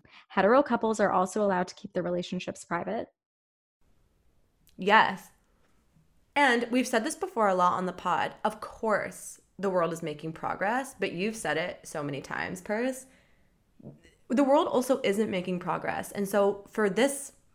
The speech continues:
Speaker 2: man, this white man, to decide that the world's okay with queerness, it's not true. Queer people are still in danger of violence, prejudice, hate,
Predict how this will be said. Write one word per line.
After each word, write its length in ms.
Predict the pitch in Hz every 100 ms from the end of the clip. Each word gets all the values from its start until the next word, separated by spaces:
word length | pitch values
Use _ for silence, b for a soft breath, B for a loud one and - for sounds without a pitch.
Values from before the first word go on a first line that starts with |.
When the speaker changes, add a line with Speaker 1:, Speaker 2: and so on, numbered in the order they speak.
| _ _ _ -
Speaker 2:
man, 560 | 165 190 - - 196 - _
this 160 | 190 185
white 240 | 170 175
man, 380 | 127 113 165 180 -
to 120 | - 226
decide 720 | 208 202 208 202 208 147 151
that 140 | 170
the 80 | 165
world's 340 | 160 165 160 170
okay 340 | 165 180 170
with 220 | 160 151
queerness, 600 | - 165 151 - - 196 - B B
it's 160 | 269 285
not 240 | 262 330 -
true. 500 | 277 349 165 80 - b b b b - - - 139 -
Queer 180 | 277
people 300 | 302 339 339
are 100 | 311
still 840 | 294 - - 233 277 247 165 160 -
in 180 | 202 196
danger 400 | 180 180 180 165
of 300 | - 175 151
violence, 540 | 175 180 180 165 -
prejudice, 580 | - 202 185 175 160 -
hate, 540 | - 208 190 175 -